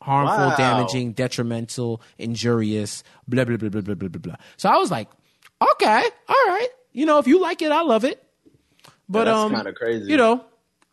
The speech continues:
Speaker 1: but yo, thank you so much, everybody, for submitting your questions on Power Talk,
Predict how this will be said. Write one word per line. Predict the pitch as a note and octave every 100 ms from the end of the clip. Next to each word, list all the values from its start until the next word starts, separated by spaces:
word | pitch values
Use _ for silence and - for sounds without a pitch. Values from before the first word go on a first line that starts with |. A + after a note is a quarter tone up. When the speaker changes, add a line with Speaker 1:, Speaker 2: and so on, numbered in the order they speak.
| _ - -
Speaker 1:
but | F#3+
yo, | A3 A#3
thank | E3+ G#3+ A#3+
you | C4
so | - A#3
much, | A3+ A3+
everybody, | G#3+ G3+ G#3 G#3
for | G3
submitting | F3 F#3 F#3 F#3
your | F3+
questions | F3 - F#3 - F3+ E3+ -
on | E3+ F3+
Power | E3+ E3+ F3 F#3
Talk, | F#3 - - F3 G3 -